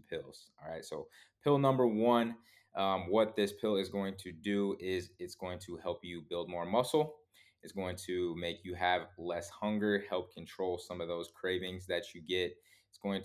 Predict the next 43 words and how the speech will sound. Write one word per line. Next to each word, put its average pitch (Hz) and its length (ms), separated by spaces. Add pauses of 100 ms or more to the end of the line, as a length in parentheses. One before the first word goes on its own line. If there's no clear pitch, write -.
to 92 240
actually 90 340
allow 85 260
you 90 180
to - 200
eat 87 180
more 87 220 (120)
food 104 280
without 82 420
gaining 85 280
a 78 60
bunch 82 280
of - 120
excess 85 460
weight. 107 360 (520)
It's - 100
going 107 240
to 107 280
improve 104 380
the 107 60
quality 101 600 (220)
of 87 340
your 85 180
life 98 400
by 82 140
giving 85 260
you 85 300
the 85 140
ability 82 500
to 87 80
do 80 100
your 82 280
favorite 80 340
things 87 380 (280)
physically. 101 600 (480)
Um, 92 280
it's - 200 (100)
actually 92 320
going - 140
to - 100
extend 87 400
your 82 120
life. 117 280